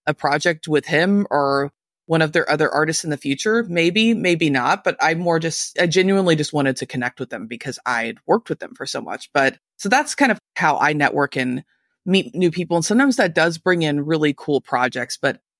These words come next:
I rarely am like, "I want that project. I'm gonna go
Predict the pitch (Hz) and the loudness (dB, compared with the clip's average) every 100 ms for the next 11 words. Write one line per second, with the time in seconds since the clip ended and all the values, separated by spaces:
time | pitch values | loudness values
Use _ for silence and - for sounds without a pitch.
0 | - 180 170 180 175 175 165 156 139 117 | -2 0 2 4 4 4 4 4 2 0
1 | - 165 165 160 160 147 - 156 143 - | -2 0 0 2 2 0 0 0 0 0
2 | 156 147 147 143 - 135 135 135 123 131 | 0 2 0 -4 0 0 0 -2 -4 -6
3 | 113 | -6